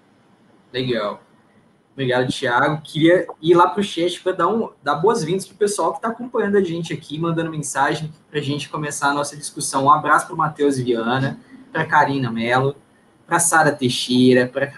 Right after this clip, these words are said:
Raíla Mendes, pra Emanuela Oliveira, pro Carlos Alessandro, pro Wesley da Silva, pra Priscila Poliana, pra Carolina Freitas,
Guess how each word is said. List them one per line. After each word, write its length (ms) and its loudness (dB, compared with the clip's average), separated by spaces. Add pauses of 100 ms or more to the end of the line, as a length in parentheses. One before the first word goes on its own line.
Raíla 380 4
Mendes, 800 -2 (140)
pra 160 0
Emanuela 440 4
Oliveira, 840 2
pro 120 -6
Carlos 380 2
Alessandro, 880 -2 (260)
pro 200 4
Wesley 760 6 (160)
da 160 2
Silva, 720 2
pra 200 -4
Priscila 520 -2
Poliana, 720 -2
pra 120 -4
Carolina 680 0 (180)
Freitas, 920 0